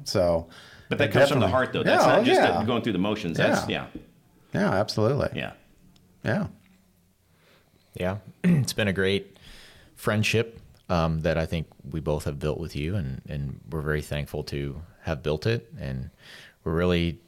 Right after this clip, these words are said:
Speaker 3: um, just happy that we got to have you on the podcast here and, and,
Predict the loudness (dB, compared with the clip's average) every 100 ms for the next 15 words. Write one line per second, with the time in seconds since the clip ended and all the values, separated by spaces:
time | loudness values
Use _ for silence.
0 | -4 0 0 0 -2 -4 -8 _ _ _
1 | -4 -2 -2 0 2 2 2 0 2 0
2 | 2 0 0 0 -2 -2 -4 -4 -4 -4
3 | -4 -6 -8 -8